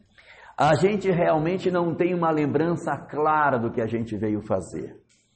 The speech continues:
Mas observando as nossas vidas, dá pra perceber o que é que Deus quer de nós. Como que a gente sabe? Por duas coisas.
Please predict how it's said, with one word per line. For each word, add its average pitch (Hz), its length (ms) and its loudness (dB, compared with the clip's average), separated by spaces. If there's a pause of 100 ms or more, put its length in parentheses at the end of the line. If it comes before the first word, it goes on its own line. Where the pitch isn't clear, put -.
(720)
Mas 175 300 4
observando 196 960 2
as 165 160 4
nossas 139 420 -2
vidas, 143 340 0
dá 147 140 2
pra 151 180 0
perceber 139 500 0
o 135 60 -4
que - 100 -4
é 139 40 0
que 143 140 -2
Deus 113 360 -2
quer 101 240 -2
de 104 120 -4
nós. 92 280 -8 (920)
Como 233 220 -2
que - 80 -4
a - 20 -2
gente 139 260 -6
sabe? 90 300 -8 (680)
Por 151 200 -2
duas 220 340 0
coisas. - 460 -6